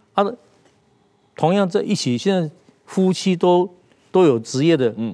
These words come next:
Speaker 2: 占多数了嘛，
Speaker 1: 嗯。
Speaker 2: 啊，很多了。那很多时候回到家里，还是
Speaker 1: 嗯。
Speaker 2: 太太一个人在厨房工作，
Speaker 1: 嗯。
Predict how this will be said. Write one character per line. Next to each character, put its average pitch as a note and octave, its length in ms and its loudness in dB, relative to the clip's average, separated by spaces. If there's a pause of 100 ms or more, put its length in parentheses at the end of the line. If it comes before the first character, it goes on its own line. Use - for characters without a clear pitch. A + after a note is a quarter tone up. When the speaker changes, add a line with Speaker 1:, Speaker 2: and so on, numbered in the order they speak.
(120)
Speaker 2:
占 D#3+ 180 0
多 D3+ 160 0
数 D3+ 260 -2
了 G2+ 80 -6
嘛， F2 120 -12
Speaker 1:
嗯。 A#2 100 -6
Speaker 2:
啊， G2 160 -8 (440)
很 A#2 160 -4
多 D3 120 4
了。 B2 140 2 (300)
那 F3+ 280 0
很 C3 160 -4
多 F#3 120 2
时 E3 100 0
候 E3 180 4 (760)
回 - 160 2
到 F#3 80 6
家 D#3+ 160 4
里， A2+ 200 0
还 C3+ 140 -2
是 E3+ 160 0
Speaker 1:
嗯。 - 80 -8 (480)
Speaker 2:
太 E3 140 2
太 D3+ 100 2
一 D3+ 120 0
个 C3+ 100 2
人 A2+ 160 -2
在 D3 100 0
厨 C3 160 -4
房 A#2 160 -2
工 A#2 160 -6
作， A2+ 160 -4
Speaker 1:
嗯。 G#2 240 -8